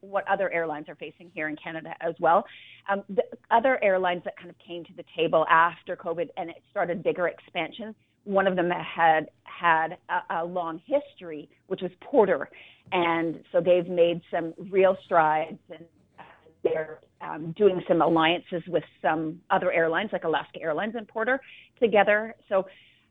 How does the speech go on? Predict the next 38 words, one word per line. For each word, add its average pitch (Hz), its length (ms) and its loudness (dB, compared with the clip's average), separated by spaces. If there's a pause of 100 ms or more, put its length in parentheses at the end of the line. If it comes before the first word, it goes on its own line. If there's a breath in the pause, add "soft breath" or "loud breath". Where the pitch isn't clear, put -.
(240)
I - 80 0
just 320 220 -6 (100)
feel 247 340 -2
like 214 180 -4 (500)
sometimes 226 520 -6
it's - 120 -20 (100)
the 214 160 -14
smallest 202 400 2
one 202 180 -4
that 202 160 -4
loses 190 340 -4
out. 160 280 2 (240)
You 185 120 -6
know, 165 120 0 (120)
Flair 208 280 8
would 202 140 4
be 208 100 0
the, 180 260 -2
the, 175 380 4 (440 loud breath)
um, 170 240 0
the 196 160 -10
other 190 380 4
ultra 196 400 -2
low-cost 165 580 -6
carrier 160 360 -6
in 175 240 -12
this 165 140 -12 (100)
marketplace, 214 760 -4 (300)
and 180 180 -8
now 170 280 2
they 180 280 0
will 175 200 -4
be 175 420 -10
on 175 380 -6 (440)
m-, 233 200 4
a 196 80 8
bit 185 120 2
more 214 160 2